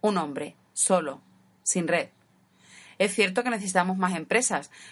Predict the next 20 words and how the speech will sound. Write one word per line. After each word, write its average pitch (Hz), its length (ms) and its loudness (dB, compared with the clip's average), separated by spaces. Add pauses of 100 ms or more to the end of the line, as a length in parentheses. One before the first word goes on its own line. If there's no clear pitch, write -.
(100)
pero 226 180 4
ese 277 140 -4
discurso 277 460 -2
en 269 100 0
estos 214 240 -4
momentos 202 540 -2 (400)
tiene 247 340 0
también 202 420 -2
muchas 196 380 -2
sombras, 214 480 -2 (200)
ya 160 160 -4
que 160 80 -8
tampoco 180 400 0
debería 151 280 -4
tratarse 175 540 -2 (320)
de 190 160 2
que 202 80 -2
todos 254 260 0
fuéramos 277 500 -2 (140)
freelance 302 640 -2